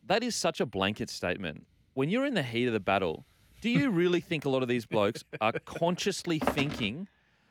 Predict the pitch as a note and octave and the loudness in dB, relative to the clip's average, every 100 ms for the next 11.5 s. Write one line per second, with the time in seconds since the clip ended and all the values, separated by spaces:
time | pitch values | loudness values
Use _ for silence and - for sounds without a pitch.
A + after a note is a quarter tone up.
0 | _ _ - B2+ B2 C#3+ C#3+ F2+ D3+ G#2 | _ _ -6 -4 -2 -2 -2 0 0 0
1 | F#2 A#2 D#3 F3 G#3 - F3+ D#3 C#3+ C#3 | -4 0 0 0 -2 -2 -2 0 0 0
2 | E3 B2 G#2+ - - A#2+ B2+ C3 G#2+ F#2 | -2 -2 -6 -8 -2 -2 0 -2 -2 -2
3 | G2+ E3 - _ _ _ _ _ _ B2+ | -2 -4 -10 _ _ _ _ _ _ 2
4 | B2 A#2 A2+ B2+ A#2+ - A#2+ A2+ A#2 C3+ | 2 2 2 0 0 -2 0 2 4 2
5 | G2+ A2 F#2 B2+ C#3 D#3 D#3 D3 G2+ - | 0 -4 -4 0 2 2 0 0 -2 -4
6 | _ _ _ _ _ F3 F#3+ F#2+ C3+ A#2+ | _ _ _ _ _ -2 0 2 2 0
7 | - - A#2+ A#2 G2 G2 C3 D3 G3 F#3 | -2 0 4 4 2 2 4 2 2 2
8 | F#3 G3+ E3 D#3+ F#3+ F#3+ - F#3+ G3 G3 | 4 2 -2 -4 -2 -2 -2 -4 -4 -4
9 | G3+ G#3 - _ C#3+ - C3+ F#2+ - D3+ | -6 -10 -16 _ -6 -2 0 0 0 0
10 | E3 A#3+ - A3+ A3+ C#3+ - F#2 G#2+ A2+ | 0 -4 -4 -6 -4 -4 -4 0 2 0
11 | A2+ F#2+ - D#3 | -2 -4 -2 0